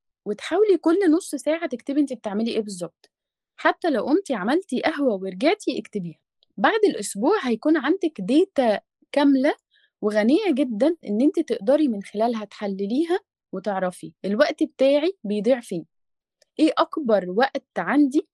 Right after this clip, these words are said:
بيروح مثلًا في تاسكات ملهاش لازمة، وأجي عند التاسك اللي المفروض أعملها بتركيز ألاقي نفسي تركيزي قل.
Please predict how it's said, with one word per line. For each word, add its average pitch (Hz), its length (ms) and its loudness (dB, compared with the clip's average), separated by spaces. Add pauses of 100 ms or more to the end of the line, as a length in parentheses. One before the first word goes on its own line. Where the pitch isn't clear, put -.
(100)
بيروح 220 360 -2
مثلًا 226 440 -4 (380)
في - 80 -20
تاسكات 247 380 0
ملهاش 285 320 0
لازمة، 294 340 4 (540)
وأجي 247 280 2
عند 185 220 -6
التاسك 254 360 -2
اللي 226 100 -4
المفروض 240 340 -4
أعملها 254 300 -2
بتركيز 233 560 -4
ألاقي 233 240 -2
نفسي 254 220 -4
تركيزي 247 480 -2
قل. 277 180 2